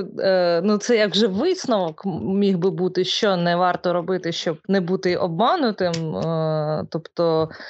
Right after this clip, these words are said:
все починається з чого? Все починається з пошуку, де що можна трошки зекономити,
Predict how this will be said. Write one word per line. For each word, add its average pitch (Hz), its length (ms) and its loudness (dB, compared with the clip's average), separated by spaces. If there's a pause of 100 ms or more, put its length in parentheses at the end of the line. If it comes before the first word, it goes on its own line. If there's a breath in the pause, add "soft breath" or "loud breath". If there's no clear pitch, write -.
(140 loud breath)
все 277 180 2
починається 208 1200 2
з - 160 -8
чого? 165 360 2
Все 220 240 -4
починається 220 680 0
з - 120 -10
пошуку, 233 840 0
де 202 240 2
що 185 460 0
можна 180 340 0
трошки 180 440 -2
зекономити, 277 840 2